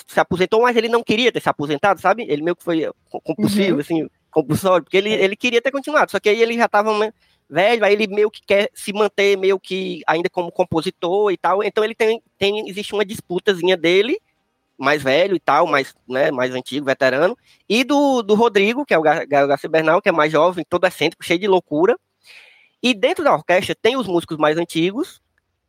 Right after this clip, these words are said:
Speaker 1: e tem os mais jovens. E aí, é...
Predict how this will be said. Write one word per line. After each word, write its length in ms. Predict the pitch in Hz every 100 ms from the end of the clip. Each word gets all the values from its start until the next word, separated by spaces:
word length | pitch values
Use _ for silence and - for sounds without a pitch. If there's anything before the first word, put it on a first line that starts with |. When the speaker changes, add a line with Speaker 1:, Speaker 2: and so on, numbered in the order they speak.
| _ _ _ _
Speaker 1:
e 80 | 233
tem 240 | 254 254 285
os 140 | 294
mais 200 | 285 294
jovens. 540 | 285 170 135 120 - _
E 140 | - 196
aí, 500 | 214 220 226 240 240 _
é... 800 | 175 175 170 165 160 147 135